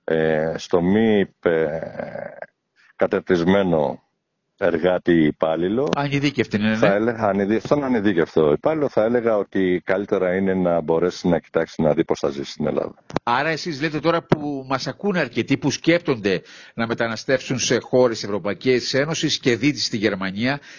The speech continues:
Speaker 2: λέτε να μην το τολμήσουν εάν δεν έχουν διασφαλίσει, ε, μία εργασία είτε στο επιστημονικό τους πεδίο ή μία εργασία ως ανειδίκευτοι εργάτες.
Speaker 1: Θα πρέπει οπωσδήποτε να ξέρουν πάρα πολύ καλά τη γερμανική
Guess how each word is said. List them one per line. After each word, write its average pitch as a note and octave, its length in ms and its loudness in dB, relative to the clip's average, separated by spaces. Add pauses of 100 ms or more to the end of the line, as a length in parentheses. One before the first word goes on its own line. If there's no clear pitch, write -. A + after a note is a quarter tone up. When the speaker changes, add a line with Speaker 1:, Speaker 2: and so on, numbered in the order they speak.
(200)
Speaker 2:
λέτε F3+ 400 2
να B2+ 180 -2
μην F3 180 -4
το F#3 120 2
τολμήσουν F3 640 0
εάν F3 200 -2
δεν F3+ 120 0
έχουν F#3 200 -4
διασφαλίσει, C3 920 -2 (380)
ε, A2+ 260 2
μία F3+ 200 4
εργασία D3+ 760 0
είτε G#3 320 2
στο F#3+ 160 0
επιστημονικό C3 720 0
τους D#3 180 -12
πεδίο D3 560 2
ή F#3 200 0
μία G#3 280 2
εργασία D3 720 0 (260)
ως F3+ 260 0
ανειδίκευτοι E3 680 0
εργάτες. A2+ 640 -4 (1400)
Speaker 1:
Θα F2+ 60 0
πρέπει G2+ 260 -2
οπωσδήποτε F#2+ 640 -2
να G2+ 120 2
ξέρουν F#2+ 360 0
πάρα G2 240 0
πολύ F2 240 0
καλά E2+ 240 0
τη D#2+ 80 -2
γερμανική D#2 520 0